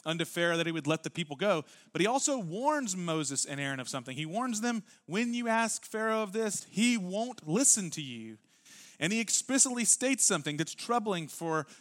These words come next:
many theologians, and it's been troubling for a long time, and that is, "I will harden his heart so that he wouldn't listen to you."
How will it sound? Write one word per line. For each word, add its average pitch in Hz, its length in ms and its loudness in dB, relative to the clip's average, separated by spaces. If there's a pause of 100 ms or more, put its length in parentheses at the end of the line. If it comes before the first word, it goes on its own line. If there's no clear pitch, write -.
many 214 300 0
theologians, 202 640 0
and 151 100 -2
it's 151 120 -4
been 170 120 -6
troubling 180 380 -2
for 160 320 -4 (140)
a 156 100 0
long 202 320 0
time, 202 380 0
and 156 100 -2
that 185 140 2
is, 170 200 0 (280)
"I 254 180 4
will 254 160 0
harden 240 460 0
his 196 180 -2
heart 302 380 -2
so - 180 -4
that 202 100 -4
he 196 120 -2
wouldn't 175 240 -6
listen 127 320 -8
to 117 120 -16
you." 117 200 -16